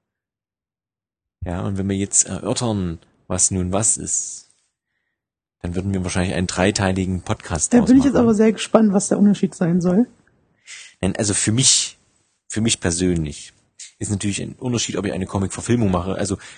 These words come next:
Speaker 1: generell eine Verfilmung ist für mich ja immer, ähm, wenn ich Material habe, was ich halt quasi verfilme. Also ich habe irgendeinen Ursprung,
Speaker 2: Dreihundert.
Speaker 1: wo ich von ausgehe. Also wenn jetzt zum Beispiel die X-Men, da gibt's eine Comic-Verfilmung, weil da werden halt Figuren aus dem Comic, äh, Universum genommen,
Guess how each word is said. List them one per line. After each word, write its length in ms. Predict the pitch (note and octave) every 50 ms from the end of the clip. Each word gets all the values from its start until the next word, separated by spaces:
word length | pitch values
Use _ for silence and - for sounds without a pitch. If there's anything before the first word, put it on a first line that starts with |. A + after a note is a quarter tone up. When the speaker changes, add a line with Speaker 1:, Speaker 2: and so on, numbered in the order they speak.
| -
Speaker 1:
generell 300 | - G2+ G2+ F2+ G2 F#2+
eine 220 | D2 F2+ G2+ G2 F#2
Verfilmung 800 | - - F2+ - - - G2 F#2+ F2+ F#2 A2 C3+ C#3 A#2+ G#2 - _ _ _ _ -
ist 200 | G#2+ A2 - -
für 140 | - G2+ G2
mich 220 | A2 B2 - -
ja 80 | B2 G2
immer, 420 | F2 A2 A2+ A2+ A2+ A2+ A2 A2+ A2+ _ _ _ _ _ - - _ _ _ _ _ _ _ -
ähm, 340 | G2 G2 G2 F#2+ F#2+ F#2 -
wenn 120 | G2 G2 G2
ich 100 | - -
Material 500 | G2+ F#2+ - - G2 F2+ F2 G2 G2+ G2
habe, 220 | G2 F#2+ F#2 F#2+
was 140 | F#2+ F#2+ G2
ich 120 | F#2+ -
halt 240 | - F#2+ F#2+ - -
quasi 360 | - - F#2+ F#2 F2 F#2+ F2+
verfilme. 500 | - - F2+ - - G2 F#2+ F#2 F2 D2
Also 160 | - E2 E2
ich 80 | E2 F#2+
habe 140 | F2+ - -
irgendeinen 280 | G2 G2 F#2+ F#2+ G#2+
Ursprung, 360 | A2 G#2+ - - - - E3 D#3
Speaker 2:
Dreihundert. 600 | - G#3 G3 G3+ G#3+ G#3+ G3+ F#3 F3 E3+ D#3 -
Speaker 1:
wo 100 | F2+ F2
ich 120 | D#2+ -
von 160 | - - E2 D#2
ausgehe. 480 | D#2 E2+ E2+ - - - C#2+ D2+ D#2+ - _ _ _ - - - - - _ -
Also 160 | F2 E2 F2
wenn 80 | F#2+ G2
jetzt 120 | F#2+ -
zum 100 | - G2
Beispiel 260 | F#2 F#2 - - F#2
die 100 | D#2+ F#2
X-Men, 320 | A2 A2+ - - A2+ G#2+ G2
da 60 | F#2+
gibt's 220 | E2+ E2+ - - -
eine 80 | F2+ -
Comic-Verfilmung, 1120 | - G#2+ G#2 G2 F#2 - - - - - F#2 - - G2+ G#2+ G#2+ A2 A2 A2 A2+ A2+ A2 - - - - _
weil 120 | - F2+ F2
da 100 | F2+ F2
werden 180 | F#2+ F#2+ F#2+
halt 160 | F#2 F#2 F2 -
Figuren 460 | - F2+ - _ - A2+ A2+ A2 -
aus 180 | - G2+ -
dem 120 | - F2+ F2+
Comic, 400 | - - G#2+ A2+ A#2 A2 - -
äh, 200 | - A2+ G#2+ G2
Universum 600 | - - G#2+ G#2+ G2+ G2 G2 G2 G2+ G2 F#2+ F#2+ F#2
genommen, 460 | F#2+ F#2 F#2 F#2 G2 G#2+ A2 A2+